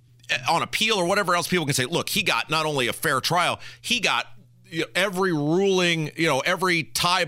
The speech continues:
you know, tie goes to the runner ruling in his favor. There's no doubt this guy did it. Case closed."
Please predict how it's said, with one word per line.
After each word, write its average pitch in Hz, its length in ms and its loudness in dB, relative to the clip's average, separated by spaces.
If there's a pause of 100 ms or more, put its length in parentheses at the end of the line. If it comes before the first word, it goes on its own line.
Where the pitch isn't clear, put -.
(100)
you 147 160 2
know, 123 160 0
tie 170 260 0
goes 170 200 0
to 160 80 0
the 147 100 -2
runner 165 420 2 (320)
ruling 170 520 2
in 156 160 0
his 151 240 0
favor. 160 500 2 (140)
There's 139 180 0
no 175 140 2
doubt 165 200 0
this 156 120 2
guy 156 180 0
did 151 180 2
it. 147 160 -2 (200)
Case 160 320 0
closed." 147 320 0